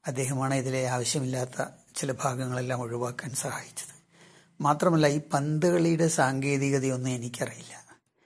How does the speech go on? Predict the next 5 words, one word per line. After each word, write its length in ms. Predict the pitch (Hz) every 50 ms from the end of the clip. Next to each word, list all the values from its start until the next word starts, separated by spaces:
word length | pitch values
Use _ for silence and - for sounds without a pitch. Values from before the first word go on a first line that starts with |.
| _ _ _ _ _ _ _ _ _ _ _ _ - -
ഏതൊക്കെ 340 | 147 143 131 147 135 - 131
രാജ്യങ്ങളാണ് 720 | 131 127 127 131 123 123 151 143 131 143 135 131 131 131
പന്ത് 260 | 127 127 123 120 123
കളിക്കുന്നത്, 640 | 117 120 117 123 117 - 135 120 117 113 107 - - - _ _ _ _ _ _ _ _ _ _ - -
ഏതൊക്കെ 380 | 147 139 131 156 151 - 143